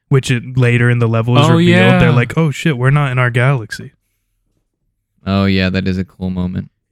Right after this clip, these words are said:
Speaker 1: It's a cool foreshadowing thing from just <laughs> a random Marine.
Speaker 3: Yeah, that is a good
Speaker 2: I bet if you
Speaker 3: storytelling.
Speaker 2: look at it too, it would look so different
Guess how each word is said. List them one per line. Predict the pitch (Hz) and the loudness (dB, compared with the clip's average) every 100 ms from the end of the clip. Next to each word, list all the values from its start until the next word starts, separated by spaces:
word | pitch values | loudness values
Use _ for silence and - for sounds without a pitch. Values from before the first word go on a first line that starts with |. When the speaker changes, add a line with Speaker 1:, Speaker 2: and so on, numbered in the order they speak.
| - | -8
Speaker 1:
It's | 170 160 | -4 -4
a | |
cool | - 190 175 | -2 -2 -2
foreshadowing | - 147 151 147 135 131 131 135 | 0 -2 -2 -4 -2 -2 -2 -2
thing | 135 139 | -2 -2
from | 143 156 143 | -2 -4 -4
just | 147 | -2
<laughs> | - - | 0 0
a | 214 | -2
random | 147 139 131 139 135 135 | -4 -2 -2 0 0 0
Marine. | 127 120 113 123 147 _ _ _ _ _ _ _ _ - | 0 -2 -2 -2 -4 _ _ _ _ _ _ _ _ -4
Speaker 3:
Yeah, | 110 104 101 98 _ | -2 0 -2 -6 _
that | 107 107 | -4 -2
is | 98 | -4
a | 98 | -4
good | 98 95 | -4 -2
Speaker 2:
I | 147 | 0
bet | 98 | 0
if | 196 180 | 0 0
you | 185 | 2
Speaker 3:
storytelling. | 127 135 | 2 0
Speaker 2:
look | 143 | -2
at | 156 127 | -2 -2
it | 113 | -4
too, | - 131 131 156 | -4 0 0 0
it | 143 | -2
would | 127 120 | -2 0
look | 123 - | -2 -2
so | - 127 | -2 -2
different | 117 113 - 123 127 | -2 -4 -2 -2 -4